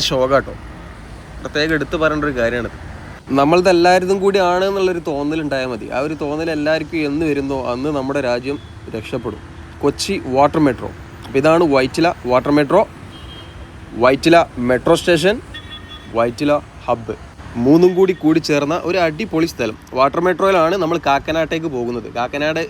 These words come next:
ബ-, കാക്കനാട്ടേക്ക് ബസ് മാർഗം പോയിക്കാന്നുണ്ടെങ്കിൽ ഏകദേശം ഒരു മണിക്കൂറിലേറെ സമയം എടുക്കും എന്ന് പറഞ്ഞു. അപ്പോൾ നമ്മളെന്തായി വാട്ടർ മെട്രോക്ക് പോവുകയാണ്. ഇതിലൊന്നൊരു മനുഷ്യല്ലല്ലോ, ഇവിടെയൊക്കെ കാലിയാട്ടോ, ഫുള്ള്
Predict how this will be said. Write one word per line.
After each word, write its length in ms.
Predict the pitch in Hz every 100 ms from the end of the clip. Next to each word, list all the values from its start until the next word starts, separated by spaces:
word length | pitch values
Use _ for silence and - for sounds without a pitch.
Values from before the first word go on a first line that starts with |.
| -
ബ-, 180 | 131 120 120
കാക്കനാട്ടേക്ക് 540 | 127 151 160 170 175 151
ബസ് 200 | 143 185
മാർഗം 240 | 170 170 170
പോയിക്കാന്നുണ്ടെങ്കിൽ 560 | 156 143 170 160 151 147 143
ഏകദേശം 340 | 156 160 165 143
ഒരു 180 | - 185 - - 127
മണിക്കൂറിലേറെ 640 | 131 147 147 180 190 170 165 147
സമയം 200 | 127 147
എടുക്കും 200 | 147 135
എന്ന് 100 | 117
പറഞ്ഞു. 140 | 104 107
അപ്പോൾ 120 | 135
നമ്മളെന്തായി 420 | 135 151 147 139 127 117
വാട്ടർ 180 | 120 135
മെട്രോക്ക് 300 | 147 160 156 127
പോവുകയാണ്. 260 | 113 101 101 107 107
ഇതിലൊന്നൊരു 440 | 107 131 170 175 156 107
മനുഷ്യല്ലല്ലോ, 520 | 101 - 147 135 117
ഇവിടെയൊക്കെ 400 | 151 - - 185 -
കാലിയാട്ടോ, 580 | 117 110 117 139 147 117 92 - - - - - - - - - - -
ഫുള്ള് 340 | - 107 123